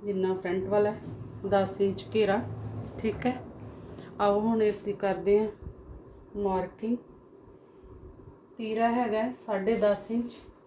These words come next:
ਅਸੀਂ ਲਵਾਂਗੇ ਸਵਾ ਪੰਜ। ਠੀਕ ਹੈ ਜੀ, ਮੋਢਾ ਹੈਗਾ ਸਾਢੇ ਸੱਤ ਇੰਚ,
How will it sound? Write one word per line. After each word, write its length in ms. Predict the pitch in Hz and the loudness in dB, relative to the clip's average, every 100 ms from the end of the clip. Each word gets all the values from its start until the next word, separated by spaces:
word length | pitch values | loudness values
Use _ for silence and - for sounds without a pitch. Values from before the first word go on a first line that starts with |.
| - - - - - - - - - - - - - - - - - - - - - - - - - - - - - - - - - - - - - - - - - - - - - - - 208 | -20 -20 -20 -20 -20 -20 -20 -16 -16 -16 -14 -14 -14 -14 -14 -16 -14 -12 -10 -12 -16 -20 -20 -16 -12 -12 -12 -18 -20 -20 -20 -20 -20 -20 -20 -20 -20 -20 -18 -18 -20 -20 -20 -20 -18 -18 -16 -16
ਅਸੀਂ 220 | - 220 | -8 -2
ਲਵਾਂਗੇ 540 | 208 208 214 226 220 233 - - - - - | 2 4 4 2 -2 -4 -6 -18 -20 -18 -4
ਸਵਾ 240 | 208 196 190 208 | 0 0 0 4
ਪੰਜ। 280 | 202 226 - - - - - - - - - - - - - - - - - - - - - - - - - - - - - | 4 4 -4 -16 -20 -20 -20 -20 -20 -20 -20 -20 -20 -20 -20 -20 -20 -20 -20 -20 -20 -20 -20 -20 -20 -20 -20 -20 -20 -20 -14
ਠੀਕ 240 | 214 - 247 | -14 -6 -4
ਹੈ 40 | |
ਜੀ, 160 | 226 247 | 2 4
ਮੋਢਾ 460 | 233 233 226 277 | 6 6 8 8
ਹੈਗਾ 340 | 277 262 240 247 - | 8 6 6 4 4
ਸਾਢੇ 340 | 214 202 247 | 2 6 4
ਸੱਤ 360 | 247 226 - - | 4 0 0 0
ਇੰਚ, 300 | 185 - | -2 -2